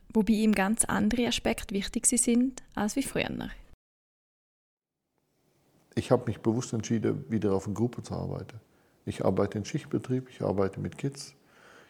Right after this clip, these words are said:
Speaker 2: Ich habe die Verantwortung für zwei Jugendliche in die ganze Gruppe. Und ich habe nur Verantwortung für Personal, nix.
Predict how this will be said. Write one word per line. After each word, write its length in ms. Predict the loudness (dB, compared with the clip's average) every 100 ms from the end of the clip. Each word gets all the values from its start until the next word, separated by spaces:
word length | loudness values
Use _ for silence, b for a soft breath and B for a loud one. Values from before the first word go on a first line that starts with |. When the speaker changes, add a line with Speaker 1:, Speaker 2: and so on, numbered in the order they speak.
| b
Speaker 2:
Ich 40 |
habe 140 | -10 -8
die 60 | 0
Verantwortung 540 | 2 2 2 0 -2
für 220 | 0 0 -2 -16
zwei 260 | -2 2 2
Jugendliche 800 | 0 -2 -2 -2 -4 -6 -8 -8 -12 _
in 100 | -6
die 60 | -2
ganze 300 | -2 -2 -2
Gruppe. 340 | -2 -4 -10 -14 b b b b b b b b b _
Und 120 | -2
ich 60 | -2
habe 120 | 6
nur 160 | 6 6
Verantwortung 520 | 4 2 2 -2 -4
für 100 | -4
Personal, 400 | -4 -2 -4 -2
nix. 380 | -2 -4 -10